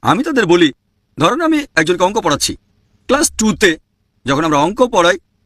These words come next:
তখন বলি দুই যোগ দুই সমান চার। এখন দুই যোগ দুই সমান, এটা ক্লাস টেনেও উঠলেও সেটা চার,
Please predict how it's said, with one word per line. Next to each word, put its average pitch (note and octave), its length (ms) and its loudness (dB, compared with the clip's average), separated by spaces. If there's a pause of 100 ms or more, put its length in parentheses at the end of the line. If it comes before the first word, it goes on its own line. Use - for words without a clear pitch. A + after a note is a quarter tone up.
(120)
তখন G3+ 200 -2
বলি C4 120 -2
দুই F#3 220 -2
যোগ A#3+ 140 0
দুই F#3 140 -2
সমান D#3 240 0
চার। A#2+ 180 -2 (220)
এখন F#3 220 -2
দুই G3 180 0
যোগ D#4 180 0
দুই B3 160 0
সমান, A3 280 0
এটা E3+ 340 2
ক্লাস D3+ 220 -4
টেনেও F3 280 -2
উঠলেও G#3 260 -2
সেটা G#3 200 -4
চার, A#3 220 0